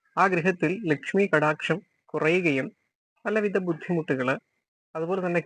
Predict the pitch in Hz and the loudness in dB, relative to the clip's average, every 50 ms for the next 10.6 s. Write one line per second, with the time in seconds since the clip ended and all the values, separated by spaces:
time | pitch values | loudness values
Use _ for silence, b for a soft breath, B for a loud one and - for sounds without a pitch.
0 | - 165 156 156 160 175 170 - 143 127 135 127 - 170 185 240 - _ _ _ | 4 4 6 6 6 4 4 4 4 2 2 0 0 -2 -2 -2 -6 _ _ _
1 | _ _ _ _ _ _ 160 160 160 156 - - 160 160 151 - 139 131 131 135 | _ _ _ _ _ _ -6 -4 -4 -4 -4 -2 -2 -2 -2 0 0 2 2 2
2 | 131 135 160 220 - _ _ _ _ _ _ _ _ - 156 165 156 - 180 160 | 0 0 0 -2 -4 _ _ _ _ _ _ _ _ -4 -2 -2 0 2 4 6
3 | 151 156 165 170 156 - - 151 147 151 147 - 190 254 269 - _ _ _ _ | 6 6 6 4 0 0 2 2 2 2 2 0 -2 -2 -2 -8 _ _ _ _
4 | _ - 151 147 151 160 165 175 170 220 202 185 170 160 - 175 170 - 190 185 | _ -6 -4 -2 -2 0 0 0 0 0 0 0 0 0 0 -2 2 2 2 2
5 | 175 160 147 143 - 196 247 240 - - - 139 - _ 175 165 147 160 247 - | 2 2 0 0 -2 -4 -6 -4 -4 -2 -2 -2 -2 _ 2 2 2 2 -2 -4
6 | _ _ _ _ b b b b b b b - 147 143 151 156 156 151 160 165 | _ _ _ _ b b b b b b b -10 -6 -2 0 2 2 2 2 0
7 | 170 165 - 147 139 139 143 - 185 165 170 165 147 139 139 135 127 123 123 - | -2 -4 -2 0 0 0 0 0 2 4 4 4 4 2 2 2 0 -2 -2 -4
8 | - 208 226 - 165 156 151 143 139 120 98 90 - - _ _ _ - 147 - | -6 -10 -4 -2 0 2 2 2 0 -4 -6 -12 -14 -16 _ _ _ -20 -18 -10
9 | - 147 131 139 143 143 - 190 - b b b b b b b _ 208 226 214 | -6 -2 2 6 8 8 8 6 0 b b b b b b b _ -6 -6 0
10 | - - 202 196 - _ - 294 240 185 165 | 4 4 4 4 4 _ 4 6 8 8 8